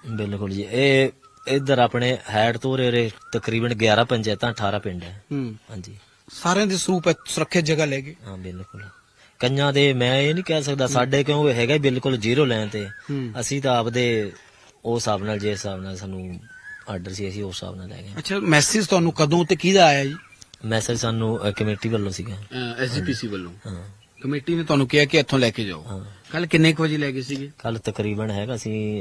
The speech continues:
Speaker 1: ਇਹ ਪੰਜ ਦੇ ਕਰੀਬ ਟਾਈਮ।
Speaker 2: ਸ਼ਾਮ ਨੂੰ?
Speaker 1: ਹਾਂ, ਸ਼ਾਮ ਨੂੰ।
Speaker 2: ਕਿਉਂਕਿ ਖਤਰਾ ਮੰਡਰਾ ਰਿਹਾ ਹੈ।
Speaker 1: ਅਜੇ ਮੈਂ ਖਤਰੇ ਵਾਲੀ ਗੋਲ-, ਅ, ਗੱਲ ਤਾਂ ਨਹੀਂ ਹੈਗੀ।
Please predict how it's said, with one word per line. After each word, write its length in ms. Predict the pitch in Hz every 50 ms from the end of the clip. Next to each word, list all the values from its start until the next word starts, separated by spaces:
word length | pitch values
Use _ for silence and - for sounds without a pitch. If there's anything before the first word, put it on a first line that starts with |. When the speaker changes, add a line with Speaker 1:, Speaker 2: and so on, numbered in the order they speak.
| 80
Speaker 1:
ਇਹ 280 | 73 95 95 95 95 92 - -
ਪੰਜ 320 | 101 101 101 104 101 107
ਦੇ 240 | 104 95 95 95 90
ਕਰੀਬ 320 | - 92 92 90 90 90 - -
ਟਾਈਮ। 220 | - 101 98 90 87 - - _ _ _ _ -
Speaker 2:
ਸ਼ਾਮ 300 | - - 135 120 107 101
ਨੂੰ? 140 | 95 87 92 -
Speaker 1:
ਹਾਂ, 180 | 110 104 98 98
ਸ਼ਾਮ 200 | - - - 80
ਨੂੰ। 80 | 71 - _ _ _
Speaker 2:
ਕਿਉਂਕਿ 260 | - 156 - - 180 - -
ਖਤਰਾ 500 | - 147 - - 175 175 180 185 185 - 156
ਮੰਡਰਾ 420 | 151 151 147 147 143 139 139 139
ਰਿਹਾ 200 | 127 107 101 92
ਹੈ। 80 | 87 _ _ _ _ _ _ _ _ _ _ _ _ - 143
Speaker 1:
ਅਜੇ 180 | 143 156 165 165
ਮੈਂ 220 | 156 160 160 156
ਖਤਰੇ 380 | 143 - 143 - - 160 170 175
ਵਾਲੀ 160 | 170 165 160
ਗੋਲ-, 340 | 131 131 131 135 143 151 151
ਅ, 340 | - - 113 110 113 113 113
ਗੱਲ 320 | 107 120 127 131 135 147
ਤਾਂ 140 | - 156 139
ਨਹੀਂ 220 | 127 143 175 170
ਹੈਗੀ। 360 | 151 131 117 113 113 104 101